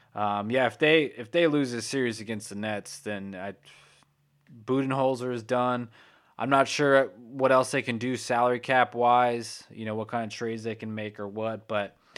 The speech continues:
you know, you have, you have Kyrie out and Harden hobbled most of the series. Like,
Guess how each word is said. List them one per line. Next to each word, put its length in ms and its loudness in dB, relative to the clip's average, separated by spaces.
you 60 -12
know, 80 -4
you 180 -2
have, 400 0
you 100 -2
have 180 2
Kyrie 520 4
out 320 2
and 100 -10
Harden 540 2
hobbled 500 2
most 220 0
of 60 -4
the 40 -4
series. 480 -2
Like, 220 -4